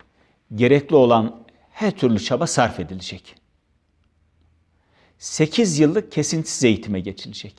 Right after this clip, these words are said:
Şimdi sekiz yılı hatırlamaya çalışalım ve ondan sonraki hükümetler bu sekiz yılı getirdiler. Yani ilkokul ile ortaokul, o zaman ilkokul beş yıldı,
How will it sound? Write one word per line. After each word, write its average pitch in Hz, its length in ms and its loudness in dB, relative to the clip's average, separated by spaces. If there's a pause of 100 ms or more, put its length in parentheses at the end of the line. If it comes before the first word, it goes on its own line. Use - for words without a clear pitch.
(460)
Şimdi 120 220 -4
sekiz 120 380 -4
yılı 127 320 2
hatırlamaya 95 500 -4
çalışalım 110 560 -8
ve 117 120 0 (240)
ondan 107 240 0
sonraki 98 360 -6
hükümetler 101 600 -6
bu 110 200 0 (260)
sekiz 107 540 -4
yılı 107 300 -6 (760)
getirdiler. 95 680 -8 (720)
Yani 104 400 -2 (500)
ilkokul 117 600 -2
ile 104 160 -2
ortaokul, 110 640 0
o 127 60 -2
zaman 113 260 0
ilkokul 110 480 -6
beş 117 280 0
yıldı, 104 360 -4